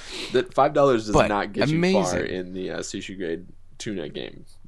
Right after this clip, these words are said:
Speaker 2: Five, five dollars doesn't even get you the rice <laughs> in the <laughs> sushi rice in there.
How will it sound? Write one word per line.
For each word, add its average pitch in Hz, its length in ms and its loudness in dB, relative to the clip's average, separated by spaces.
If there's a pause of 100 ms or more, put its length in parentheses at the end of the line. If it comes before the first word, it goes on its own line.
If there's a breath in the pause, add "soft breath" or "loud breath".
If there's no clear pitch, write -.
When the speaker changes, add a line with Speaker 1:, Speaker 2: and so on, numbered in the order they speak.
(1000)
Speaker 2:
Five, 220 320 2 (400)
five 185 400 2
dollars 160 400 0
doesn't 147 260 -2
even 127 120 -2
get 104 160 -4
you 123 140 -4
the 110 120 -6 (880)
rice - 640 -2 (160)
<laughs> - 1400 -8
in 110 240 0
the 107 240 2 (480 loud breath)
<laughs> - 0 -
sushi - 880 -2 (100)
rice - 320 -4
in - 80 -8
there. - 160 -12